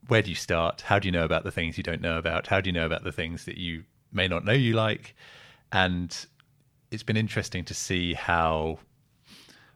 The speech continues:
platforms, um, digital platforms are starting to address that. You know, Spotify has their Discover Weekly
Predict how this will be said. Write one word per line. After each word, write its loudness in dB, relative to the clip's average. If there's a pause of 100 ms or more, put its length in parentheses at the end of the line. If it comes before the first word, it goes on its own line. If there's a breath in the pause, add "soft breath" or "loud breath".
platforms, 0 (320)
um, -2 (500)
digital -4
platforms -4
are -8
starting 0
to -4 (640)
address 0
that. -2
You -2
know, -2
Spotify -4
has -8
their -6 (240)
Discover -4
Weekly -6